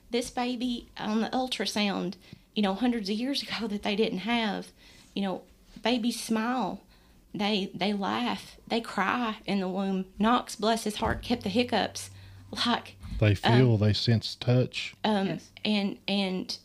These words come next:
Speaker 1: for us to just, I don't want us as a society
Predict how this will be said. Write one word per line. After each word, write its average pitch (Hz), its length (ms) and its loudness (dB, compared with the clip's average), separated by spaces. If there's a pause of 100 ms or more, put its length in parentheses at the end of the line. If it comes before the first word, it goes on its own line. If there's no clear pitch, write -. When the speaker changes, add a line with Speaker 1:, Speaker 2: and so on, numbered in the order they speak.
(220)
Speaker 1:
for - 460 -2
us 202 560 -4
to 175 460 -4 (260)
just, 214 300 -2 (1200)
I 190 80 4
don't 233 220 2
want 233 160 2
us 214 220 -2
as 202 100 -4
a 190 80 -4
society 190 800 -4